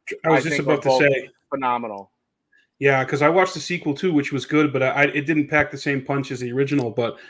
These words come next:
Speaker 1: I was invested, man, in the first one. I was, like, really sad. That movie made me. That was a zombie movie that, like, <laughs>
Speaker 2: Yeah,
Speaker 1: made me
Speaker 2: made you cry.
Speaker 1: emotional. Yeah.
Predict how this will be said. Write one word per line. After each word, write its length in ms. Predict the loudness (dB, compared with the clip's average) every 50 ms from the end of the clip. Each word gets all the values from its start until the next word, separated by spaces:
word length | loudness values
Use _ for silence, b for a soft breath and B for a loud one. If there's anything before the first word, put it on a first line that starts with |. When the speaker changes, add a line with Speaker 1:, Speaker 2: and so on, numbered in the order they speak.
| B B 4
Speaker 1:
I 80 | 4
was 140 | 4 6 4
invested, 460 | 2 2 2 0 -2 0 -2 -4 -2
man, 200 | 0 -2 -2 -2
in 80 | -4 -8
the 60 | -8
first 280 | -4 -2 -2 -2 -2 -2
one. 200 | -4 -4 -4 -4
I 80 | -2
was, 180 | -2 -2 0 0
like, 160 | -2 -2 0
really 180 | 0 0 0 0
sad. 400 | 0 -2 -2 0 0 -2 0 -2
That 120 | -2 0
movie 180 | 0 0 0 2
made 180 | 2 2 2
me. 220 | 0 -2 -4 -6 B B B B B
That 80 | 4 4
was 120 | 4 4 2
a 60 | 2
zombie 280 | 4 4 4 4 2 2
movie 240 | 2 2 2 2
that, 180 | 0 0 -2 0
like, 160 | -2 -4 -4 -4 -10
<laughs> 80 | -14 _ -14 -14 -14 B B B B B 2
Speaker 2:
Yeah, 160 | 2 4 4
Speaker 1:
made 60 | 4
me 0 |
Speaker 2:
made 80 | 4 2
you 100 | 2 4
cry. 100 | 6 6
Speaker 1:
emotional. 380 | 6 6 6 2 0 -4 -10 _ _ _ _ _ _ _ _ _ _
Yeah. 320 | 6 8 8 8 8 6